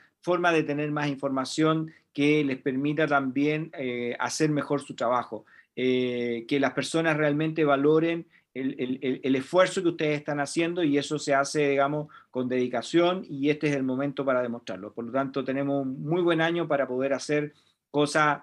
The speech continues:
de, de, de un nivel también mejor, superior, eh, subir el escalón, y, y tal como decía, eh, Salvador, digamos, hay, hay temas de ética, ¿no es cierto? Hay temas de, del, del, del buen proceder, ¿no es cierto? Ah, el, el,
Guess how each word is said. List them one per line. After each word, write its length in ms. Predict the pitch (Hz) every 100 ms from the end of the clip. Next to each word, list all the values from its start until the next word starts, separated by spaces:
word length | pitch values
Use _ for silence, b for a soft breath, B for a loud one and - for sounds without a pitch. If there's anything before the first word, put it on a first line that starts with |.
| -
de, 280 | 127 131
de, 280 | 131 147 156
de 120 | 160 190
un 100 | 214
nivel 460 | 202 196 190 185 B _
también 500 | 139 139 151 175 170
mejor, 380 | 143 - 160 160
superior, 600 | 156 127 131 165 190 233 b b
eh, 240 | - 123 120
subir 280 | 170 175 190
el 80 |
escalón, 540 | 165 160 151 165 240 - -
y, 420 | 135 131 127 143
y 60 |
tal 180 | 131 147
como 220 | 147 151
decía, 540 | 143 139 143 139 131 127 - - _ b b
eh, 240 | 117 127
Salvador, 540 | - 127 131 156 180 190
digamos, 360 | 170 175 170 123
hay, 200 | 123 127
hay 140 | 127
temas 280 | 135 131 120
de 220 | 117 143
ética, 360 | 185 196 190 185
¿no 80 | 165
es 60 | 156
cierto? 440 | 160 - 139 131
Hay 140 | 123
temas 340 | 120 139 139 127
de, 240 | 123 117 b b -
del, 280 | 131 131 131
del, 240 | 135 131 135
del 160 | 135 131
buen 240 | 151 165
proceder, 500 | 147 139 160 190 190
¿no 60 | 165
es 80 | -
cierto? 360 | 160 156 151
Ah, 220 | 151 160 156
el, 80 | 131
el, 240 | 135 131